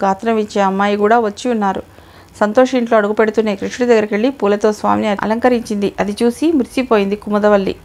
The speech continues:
"మా ఇంట్లో కృష్ణ విగ్రహం ఉందని నీకెలా తెలుసు?" అభి అడిగాడు.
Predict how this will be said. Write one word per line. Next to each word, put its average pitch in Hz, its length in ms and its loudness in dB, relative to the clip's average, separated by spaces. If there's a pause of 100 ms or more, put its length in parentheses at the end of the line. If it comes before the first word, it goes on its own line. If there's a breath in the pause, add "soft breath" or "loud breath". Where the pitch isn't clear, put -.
(120)
"మా 214 120 2
ఇంట్లో 294 500 2
కృష్ణ 226 280 -2
విగ్రహం 254 360 0
ఉందని 226 260 2
నీకెలా 226 300 2
తెలుసు?" 294 360 -2 (180)
అభి 208 240 2
అడిగాడు. 190 380 0